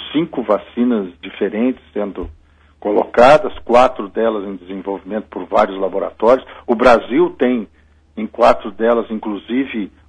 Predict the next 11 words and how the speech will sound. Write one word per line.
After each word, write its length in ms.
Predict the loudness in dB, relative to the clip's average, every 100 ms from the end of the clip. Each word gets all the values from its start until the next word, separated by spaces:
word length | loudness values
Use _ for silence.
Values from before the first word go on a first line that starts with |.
| -2
participação 800 | 0 0 -8 -2 -2 0 0 0
no 80 | 0
processo 460 | -6 -6 -4 -6
de 100 | -8
desenvolvimento. 720 | -12 -12 -10 -10 -12 -8 -8 -8 -14 -2
Vamos 260 | 4 4 2 -6 2
torcer 300 | 2 4 0
pra 160 | 0
que 140 | -2 -4
isso 160 | -6
dê 100 | -4